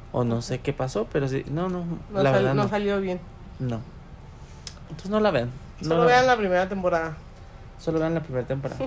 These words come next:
Speaker 2: <laughs>
Speaker 1: Esa sí les va a gustar.
Speaker 2: Muy bien. Bueno, chiquis, ¿quieres que ahora sí entremos?
Speaker 1: Sí.
Speaker 2: Porque va, va a estar... Vamos a tener mucho de qué hablar.
Speaker 1: Vamos a tener mucho de qué hablar y vamos discutiendo. ¿Qué te parece si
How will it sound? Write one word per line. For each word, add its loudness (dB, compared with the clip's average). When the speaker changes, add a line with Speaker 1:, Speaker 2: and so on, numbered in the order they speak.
Speaker 2:
<laughs> -8
Speaker 1:
Esa -2
sí 2
les 2
va 2
a 4
gustar. -4
Speaker 2:
Muy 0
bien. -4
Bueno, 0
chiquis, -10
¿quieres 0
que 2
ahora 2
sí -6
entremos? 0
Speaker 1:
Sí. -2
Speaker 2:
Porque 8
va, 12
va 10
a 8
estar... 6
Vamos 2
a -10
tener 6
mucho 0
de 4
qué 0
hablar. 0
Speaker 1:
Vamos 4
a 0
tener 6
mucho 2
de 0
qué 6
hablar 6
y 6
vamos 6
discutiendo. 0
¿Qué 4
te 8
parece 4
si 4